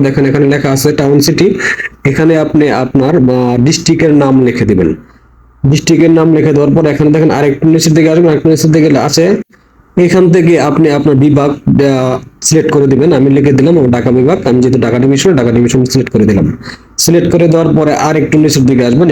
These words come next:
এখানে আপনার, আহ, চাচ্ছে পোস্ট কোড, আপনার যে এলাকার যে পোস্ট কোড আছে এই পোস্ট কোডটা এখানে বসিয়ে দিবেন। আমি আমার পোস্ট কোডটি এখানে বসিয়ে দিলাম, আপনিও আপনার পোস্ট কোডটি এখানে বসিয়ে দিবেন। এখানে পোস্ট কোডটি বসিয়ে দেওয়ার পর আপনি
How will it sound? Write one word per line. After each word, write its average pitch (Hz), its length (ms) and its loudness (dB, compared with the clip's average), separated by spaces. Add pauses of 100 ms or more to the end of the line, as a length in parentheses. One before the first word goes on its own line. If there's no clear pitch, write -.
এখানে 147 200 0 (100)
আপনার, 143 240 0 (280)
আহ, 131 160 -2 (120)
চাচ্ছে 143 340 -2 (680)
পোস্ট 185 280 0
কোড, 135 140 0 (340)
আপনার 151 200 -2 (120)
যে 151 80 2 (260)
এলাকার 143 340 0
যে 139 60 2 (120)
পোস্ট 160 240 0
কোড 175 160 2
আছে 160 180 -4
এই 139 40 -2 (100)
পোস্ট 156 260 -2
কোডটা 170 280 -2
এখানে 151 180 -2 (100)
বসিয়ে 123 260 0
দিবেন। 92 180 0 (800)
আমি 175 200 2
আমার 170 140 0 (100)
পোস্ট 151 260 -2
কোডটি 160 280 -2
এখানে 127 260 0
বসিয়ে 117 280 0
দিলাম, 139 180 0 (260)
আপনিও 135 300 0
আপনার 135 260 -2
পোস্ট 135 280 -4
কোডটি 170 260 -2 (100)
এখানে 139 180 -2 (100)
বসিয়ে 113 300 -2
দিবেন। 90 180 -2 (760)
এখানে 165 180 0 (120)
পোস্ট 165 220 0 (120)
কোডটি 180 280 0 (120)
বসিয়ে 143 320 0
দেওয়ার 123 260 0
পর 135 140 0 (560)
আপনি 135 140 -2